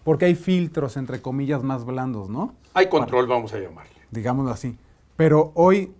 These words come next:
Speaker 1: no es, digamos, no es un asunto de historia, es un asunto real.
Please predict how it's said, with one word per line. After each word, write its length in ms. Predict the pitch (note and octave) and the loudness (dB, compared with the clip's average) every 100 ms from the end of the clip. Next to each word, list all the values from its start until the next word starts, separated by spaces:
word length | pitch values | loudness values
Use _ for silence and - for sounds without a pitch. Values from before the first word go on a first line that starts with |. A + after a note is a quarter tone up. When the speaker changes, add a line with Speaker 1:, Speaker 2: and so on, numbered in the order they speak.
| _ | _
Speaker 1:
no 260 | C#3 D3 D#3 | -2 0 0
es, 240 | D3+ - | -4 -14
digamos, 480 | - C#3+ B2+ C3+ C#3 | -14 -10 -6 -2 -2
no 80 | C#3+ | -2
es 100 | D3 | -2
un 100 | D3 | -4
asunto 440 | C3 D3 D3 D3+ | -4 -4 -4 -2
de 80 | B2 | -4
historia, 480 | A#2 - B2 A2 G2 | -8 -8 -6 -6 -8
es 100 | G2 | -8
un 80 | B2+ | -8
asunto 300 | B2+ B2+ C3+ | -8 -10 -10
real. 300 | F2+ E2+ | -12 -14